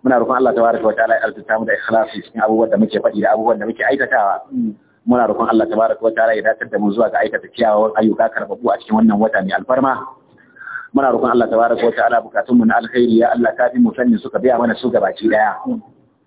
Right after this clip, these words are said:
Waɗanda suka riga mu komawa ga Allah tabaraka wa ta'ala cikin musulmai, muna roƙon Allah ya gafarta musu gabaki daya, ya rahamce su. Idan namu lokaci yayi, Allah tabaraka wa ta'ala ya sa mu cika da imani.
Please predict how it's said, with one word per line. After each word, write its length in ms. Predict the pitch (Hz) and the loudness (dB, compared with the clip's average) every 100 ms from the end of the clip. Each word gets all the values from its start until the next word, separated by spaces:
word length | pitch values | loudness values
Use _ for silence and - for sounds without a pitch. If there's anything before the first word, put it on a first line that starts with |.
| _ _ - - - - - - | _ _ -20 -20 -20 -20 -8 -2
Waɗanda 320 | 156 147 135 | 2 2 2
suka 140 | 147 | 2
riga 220 | 139 139 | 2 2
mu 100 | 135 120 | 2 2
komawa 440 | 135 127 120 131 | 2 2 4 2
ga 80 | 123 | 2
Allah 200 | 117 120 - | 0 0 0
tabaraka 300 | 117 120 113 | -2 0 0
wa 80 | 120 | 0
ta'ala 240 | 120 123 - | 2 0 0
cikin 160 | 127 | 2
musulmai, 320 | 117 - 107 117 | 2 2 2 4
muna 160 | 123 107 | 4 2
roƙon 200 | - 113 | 0 0
Allah 140 | 120 - | 2 0
ya 60 | |
gafarta 460 | 98 123 117 - 117 | 0 0 0 0 -2
musu 160 | 120 101 | -2 -2
gabaki 360 | 101 95 131 | -2 -2 0
daya, 200 | 123 127 123 127 120 110 _ _ | 2 2 0 -6 -12 -14 _ _
ya 120 | 101 | 0
rahamce 580 | 113 123 113 - 139 143 | 2 2 2 2 2 0
su. 200 | - - - _ - - - | -2 -6 -10 _ -20 -14 -2
Idan 180 | 117 135 | 2 2
namu 220 | 139 131 | 4 4
lokaci 400 | 123 123 - 113 | 2 0 0 2
yayi, 180 | 120 113 | 2 2
Allah 220 | 113 113 | 0 0
tabaraka 340 | 104 110 113 113 | -2 0 0 0
wa 80 | 110 | -2
ta'ala 260 | 113 113 104 | 0 2 0
ya 60 | 107 | 0
sa 120 | 113 | -4
mu 60 | |
cika 240 | 101 - 113 | -4 -2 -2
da 60 | 101 | 2
imani. 380 | 107 104 101 | 2 2 0